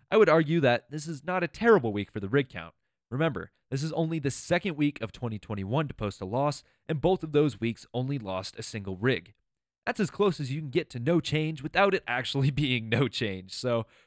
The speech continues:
overall, an okay week for rig count. Last statistic to touch on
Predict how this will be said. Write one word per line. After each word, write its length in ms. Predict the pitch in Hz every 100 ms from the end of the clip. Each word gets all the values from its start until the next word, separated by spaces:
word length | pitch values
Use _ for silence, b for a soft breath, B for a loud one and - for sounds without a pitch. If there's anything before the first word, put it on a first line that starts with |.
| -
overall, 540 | 208 165 139 123 120 b _
an 140 | 156 -
okay 380 | 123 113 117 113
week 240 | 92 98
for 140 | -
rig 240 | 113 170 135
count. 260 | - 80 - _ _ _ _ _ _ _ _ _ -
Last 300 | 131 160 -
statistic 460 | 143 160 151 147
to 60 | -
touch 300 | - 175 -
on 240 | 156 160